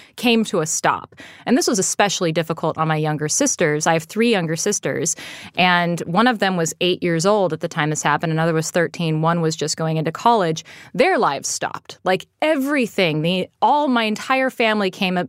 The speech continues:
uh, became about saving Amanda, save Amanda. And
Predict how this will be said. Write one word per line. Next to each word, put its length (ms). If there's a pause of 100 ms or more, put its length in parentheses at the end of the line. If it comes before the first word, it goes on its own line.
uh, 160
became 440
about 280
saving 580
Amanda, 540
save 560
Amanda. 460 (560)
And 540